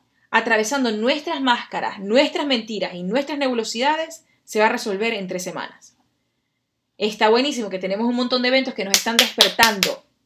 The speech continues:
a ver cómo nos mentimos y a ver lo que toleramos. Y yo creo que si una relación personal o comercial vale la pena y queremos invertir en ella y sentimos que es para toda la vida,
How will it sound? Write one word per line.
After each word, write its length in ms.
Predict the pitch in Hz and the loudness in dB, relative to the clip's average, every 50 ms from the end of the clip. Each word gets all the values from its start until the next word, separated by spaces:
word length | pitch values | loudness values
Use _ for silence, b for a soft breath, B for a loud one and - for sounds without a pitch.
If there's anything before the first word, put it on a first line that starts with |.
| _ _ _ _ _ - | _ _ _ _ _ -6
a 80 | 196 | -2
ver 160 | 202 220 226 - | -2 -2 -2 -2
cómo 180 | 254 262 269 | -2 -2 -2
nos 140 | 262 247 220 | -2 -4 -4
mentimos 560 | 208 185 185 220 247 208 - - - - - _ | -6 -8 -6 -6 -8 -8 -10 -14 -18 -20 -12 _
y 80 | 190 | -2
a 60 | 185 | 0
ver 100 | 185 190 | 0 0
lo 80 | 208 208 | -2 -4
que 100 | 196 196 | -8 -6
toleramos. 720 | 185 175 165 165 165 170 151 104 - - - - - _ _ _ _ _ _ _ _ _ _ _ _ _ _ _ _ | -6 -6 -4 -4 -4 -4 -6 -8 -12 -18 -20 -20 -20 _ _ _ _ _ _ _ _ _ _ _ _ _ _ _ _
Y 100 | - 226 | -4 -4
yo 100 | 226 294 | -2 -2
creo 180 | 302 330 320 320 | 0 0 0 0
que 100 | 262 247 | 0 -2
si 100 | - 240 | -2 -2
una 120 | 233 262 262 | -2 -2 -2
relación 580 | 240 226 214 220 - 233 226 233 233 233 - _ _ _ _ | -2 -2 -4 -4 -4 -4 -6 -6 -8 -10 -12 _ _ _ _
personal 580 | - 311 320 302 294 269 247 214 202 185 180 180 - | 2 2 2 2 0 -4 -4 -4 -4 -4 -4 -6 -8
o 100 | 190 185 | -4 -2
comercial 600 | 247 240 233 214 196 - 180 160 147 - - - _ _ _ _ _ _ _ _ _ _ _ _ _ _ _ | 0 0 0 -2 -4 -6 -6 -6 -6 -10 -12 -18 _ _ _ _ _ _ _ _ _ _ _ _ _ _ _
vale 300 | 214 196 208 208 220 226 | -4 4 4 4 6 6
la 160 | 220 208 - | 4 2 2
pena 400 | 208 202 202 202 196 196 196 196 - | 2 -2 -2 0 -2 -2 -2 -2 -4
y 100 | 202 190 | -8 -6
queremos 320 | - 185 185 190 202 208 | -4 -2 -2 -2 -2 -4
invertir 360 | 202 185 180 180 - 240 233 | -4 -4 -4 -4 0 0 0
en 100 | 220 220 | 2 2
ella 340 | 214 214 214 214 214 208 190 | 2 2 2 2 2 0 0
y 60 | 196 | -2
sentimos 360 | 190 190 185 185 208 208 214 214 | -6 -6 -6 -6 -6 -6 -6 -6
que 80 | 208 | -6
es 40 | 208 | -4
para 180 | 220 190 185 185 | -4 -4 -2 0
toda 200 | 240 240 247 233 | 2 2 2 2
la 80 | 220 | 2
vida, 420 | 233 247 240 240 240 247 - _ | 0 -2 -4 -4 -6 -8 -10 _